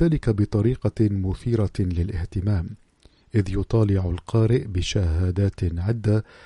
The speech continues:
ويتناول مختلف أبعاد السلام. وقد قدرت لجنة التحكيم هذا العمل، مؤكدة أن الكنيسة، ومع أنها لا تتمتع بالنفوذ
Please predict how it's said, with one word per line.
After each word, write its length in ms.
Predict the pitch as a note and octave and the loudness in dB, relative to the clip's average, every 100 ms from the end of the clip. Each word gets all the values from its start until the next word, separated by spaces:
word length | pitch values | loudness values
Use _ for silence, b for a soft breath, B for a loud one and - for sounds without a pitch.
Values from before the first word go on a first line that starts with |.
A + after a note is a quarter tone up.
| B B - | B B 2
ويتناول 880 | A2 A#2 A2+ B2 D#3+ D#3+ C3 G#2 | 6 6 4 2 2 2 2 2
مختلف 540 | G#2+ - A2 G2+ G2+ - | 0 -2 0 0 0 -2
أبعاد 420 | F2+ F2+ F2+ E2+ | -2 0 -2 -6
السلام. 440 | - - - - - _ _ _ _ _ _ _ _ - | -10 -10 -10 -14 -20 _ _ _ _ _ _ _ _ 0
وقد 300 | G#2 G2 F#2 - | 2 2 -2 -4
قدرت 580 | - G#2+ G2 A#2 - G2+ | -2 0 0 0 -2 0
لجنة 320 | G2+ G2+ F2+ F#2+ | 0 0 -4 -6
التحكيم 800 | - - - - G2+ G#2+ C3+ G2 | -8 -10 -10 -6 -2 0 0 0
هذا 280 | F#2+ F#2+ | -2 -2
العمل، 600 | F#2+ F2+ - A#2 G#2+ A2 - B B B B - | -6 -6 -2 2 4 2 -2 B B B B 0
مؤكدة 560 | B2 - F#3 D3+ - | 2 2 0 2 2
أن 320 | A#2 A#2+ G#2+ G2 | 2 2 0 0
الكنيسة، 800 | F#2+ G2 G2 A#2+ - - G#2+ G2+ b b b b b A#2+ | 0 -2 0 0 -2 0 0 -2 b b b b b 0
ومع 260 | A2 A#2 | 2 2
أنها 320 | E3+ D3+ C3 | 2 2 0
لا 200 | A2+ A#2+ | 2 2
تتمتع 760 | A#2+ A#2+ A2 G2 - - G2 G2 | 2 0 0 -2 -2 -2 -2 -2
بالنفوذ 800 | F#2 F2+ F#2 - A#2 A2+ A2+ | -2 -4 -4 -2 2 4 4